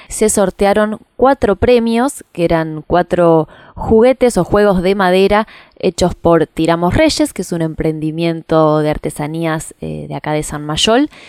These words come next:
y los y las ganadoras fueron Camila Iraola, que se ganó un tatetí, Mayra Labruné, que se ganó un trompo, Anto Suárez,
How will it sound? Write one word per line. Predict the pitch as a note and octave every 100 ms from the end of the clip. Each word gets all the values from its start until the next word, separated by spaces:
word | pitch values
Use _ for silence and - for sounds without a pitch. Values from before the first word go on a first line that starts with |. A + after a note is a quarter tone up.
| - - -
y | G#3+ G#3+ G#3 G#3 G#3 G3+ G3+ F#3+ _
los | - A3 B3 C#4 - -
y | G#3+
las | A3 B3+ -
ganadoras | B3+ G3+ F#3 G3+ G3
fueron | - G3 G3 G3+ G#3
Camila | - G#3 G3+ F#3 E3
Iraola, | D#3 D#3 F#3+ D4+ D#4+ D#4+ D4+
que | -
se | E3+ E3
ganó | D#3+ F3
un | F3 D#3+
tatetí, | - B3 F#3 - A#3 - _ -
Mayra | G#3 A3 A3 E3+
Labruné, | E3 F#3+ F#3 E3 F3 F#3+ F#3+ -
que | -
se | D3+ D3
ganó | D3 E3
un | E3 C#3+
trompo, | - A3 G#3+ G#3 G#3 -
Anto | G3+ G3 F3+ D#3+
Suárez, | - A3 A3 A#3 B3